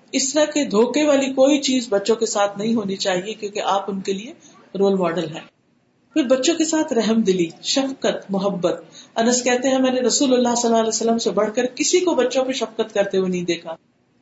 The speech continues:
آپ نے فرمایا، "قریش کی عورتیں بہت نیک ہیں،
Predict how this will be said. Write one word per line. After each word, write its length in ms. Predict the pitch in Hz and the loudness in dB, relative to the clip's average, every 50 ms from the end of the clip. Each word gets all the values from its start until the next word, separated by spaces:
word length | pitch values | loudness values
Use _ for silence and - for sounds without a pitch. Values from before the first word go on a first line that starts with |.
| _ _ _ _ - - - - - _ _ - | _ _ _ _ -20 -20 -20 -20 -20 _ _ -4
آپ 200 | - 233 240 240 | 0 0 0 2
نے 140 | 269 269 269 | 0 0 2
فرمایا، 320 | 269 262 247 269 269 269 269 | 2 2 2 4 2 2 4
"قریش 360 | 262 233 240 247 254 254 - | 4 4 4 4 2 2 0
کی 120 | - 254 247 | 0 2 2
عورتیں 340 | 226 226 226 226 - 254 240 | 2 2 2 0 -2 -2 -2
بہت 320 | 202 190 190 214 214 - | -2 -2 -4 -6 -6 -2
نیک 320 | 190 185 185 180 - - | 0 2 2 2 0 -2
ہیں، 140 | 180 170 180 | -6 -8 -8